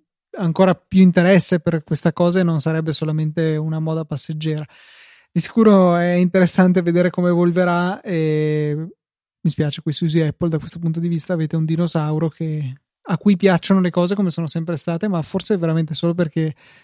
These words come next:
sono abituato, lo conosco come le mie tasche, so dov'è tutto e faccio presto. Volevo aprire solamente un'ultima parentesi, avevamo un miliardo di cose in s-, scaletta, siamo al primo terzo, quindi è evidente che qualcosa verrà lasciato fuori, ma,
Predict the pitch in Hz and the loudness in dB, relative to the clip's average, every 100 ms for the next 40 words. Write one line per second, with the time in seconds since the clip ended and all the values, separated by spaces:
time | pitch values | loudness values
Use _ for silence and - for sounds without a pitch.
0 | _ - 180 180 175 185 170 190 165 165 | _ 0 2 2 2 2 2 0 0 -2
1 | 156 185 160 165 160 170 170 165 151 175 | 0 0 2 2 2 0 0 -4 -4 -8
2 | - 160 156 165 - 156 - 170 175 160 | -6 -4 -2 -4 -4 -6 -2 -2 0 0
3 | 151 147 156 147 160 165 156 139 - 185 | -2 -4 -6 -6 -6 -2 -4 -4 -10 -14
4 | - - - - _ _ _ 202 214 233 | -18 -20 -20 -20 _ _ _ 6 8 8
5 | 202 196 180 175 170 180 _ _ - 180 | 4 2 2 2 0 -4 _ _ -6 -2
6 | 202 226 233 - 180 180 196 214 220 202 | 0 2 0 2 2 4 2 4 4 4
7 | 175 170 170 170 175 190 190 180 170 170 | 2 0 2 2 4 4 4 2 2 -2
8 | 160 165 170 180 175 196 196 190 180 170 | 0 0 0 2 2 0 -2 -6 0 2
9 | 165 156 160 170 170 165 156 170 165 143 | 4 4 4 4 4 2 0 0 0 -2
10 | 196 - 185 160 - 143 160 156 147 165 | -6 -2 0 0 -2 -2 0 0 -2 0
11 | 165 165 151 147 143 151 - 147 160 156 | 0 0 -2 -4 -4 -6 -4 -4 -2 2
12 | 170 156 151 151 165 170 170 156 165 175 | 2 2 -2 -4 -4 -2 -2 -2 -2 0
13 | 170 214 247 226 170 160 185 - - - | 0 -2 -4 0 0 2 -2 -8 -20 -20
14 | _ 175 180 175 170 | _ -2 0 0 -2